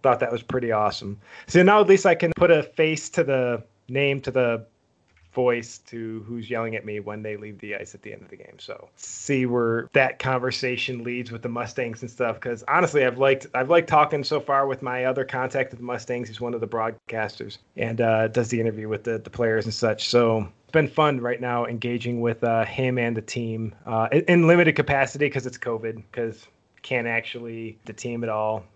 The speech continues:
as they, you know, all, everyone's pretty well locked down due to covid, and they gotta keep their players healthy, number one. But, uh, yeah, I mean, dude, it was a fun game for us, the Mustangs fans. As a goalie, I felt a little bit bad for Provo, but also as a goalie, I was massively proud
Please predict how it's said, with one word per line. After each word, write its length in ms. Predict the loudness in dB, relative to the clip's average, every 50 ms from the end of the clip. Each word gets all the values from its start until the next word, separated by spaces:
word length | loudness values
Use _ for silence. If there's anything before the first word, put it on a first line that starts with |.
| -10
as 180 | -8 -6 -4 -4
they, 160 | -2 -2 -2
you 120 | -4 -4
know, 260 | -6 -6 -8 -8 -10 -6 -2
all, 240 | 2 2 2 2 2
everyone's 280 | -2 -4 -4 -4 -6 -6
pretty 220 | -4 -4 -2 0
well 200 | 0 0 0 0
locked 280 | 2 2 2 2 2 0
down 240 | -2 -4 -4 -4 -4
due 80 | -6
to 80 | -6 -8
covid, 440 | -8 -4 -4 -4 -2 -2 -2 -2 -2
and 120 | -2 -2
they 60 | -2
gotta 180 | 0 0 0 0
keep 240 | -2 -4 -6 -4 -4
their 80 | -6
players 400 | -6 -4 -2 -2 -2 -2 -2 -2
healthy, 280 | -2 -2 -2 -2 -2 -4
number 220 | -4 -4 -4 -4
one. 400 | -4 -4 -4 -4 -4 -4 -4 -6 -8 -12 -8 _
But, 220 | 2 2 2 4 6
uh, 240 | 6 6 6 4 2
yeah, 180 | 2 4 4 4
I 60 | 6
mean, 160 | 6 4 4
dude, 200 | 4 2 2 2
it 40 | 2
was 140 | 2 0 -2
a 40 | -2
fun 300 | 0 2 2 2 2 2
game 300 | 0 0 0 0 -2 -2
for 380 | -2 0 0 0 0 0 -2
us, 420 | 0 0 0 0 -2 -4 -8 -10 -12
the 180 | -8 -8 -6
Mustangs 540 | -4 -4 -4 -4 -4 -6 -8 -8 -8 -10 -14
fans. 480 | -14 -14 -14 -12 -14 -14 -16 -18 -20 -20 _ _ _ 0
As 160 | 0 0 0
a 40 | 0
goalie, 500 | 0 2 4 4 6 6 6 6 6 6
I 80 | 4
felt 320 | 2 2 2 2 2 2 0 -4 _ _ _ -4 0
a 60 | 2
little 220 | 2 2 2 0 0
bit 120 | 0 2
bad 260 | 4 4 6 4 4
for 400 | 2 2 2 2 2 0 -2 -4 -12 _ _ _ -12
Provo, 480 | -4 2 4 4 6 6 4 4 2
but 340 | 2 2 2 2 2 0 -4 -8 _ 2
also 320 | 4 6 6 6 4 4 2
as 120 | 2 2
a 40 | 0
goalie, 320 | 0 0 0 0 0 0
I 60 | 0 0
was 260 | -2 -2 -4 -6 -8
massively 720 | -8 -6 -2 -2 -2 0 -2 -2 -2 -4 -4 -2 -4 -4
proud 640 | -4 -4 -4 -2 0 0 2 2 2 0 0 -2 -6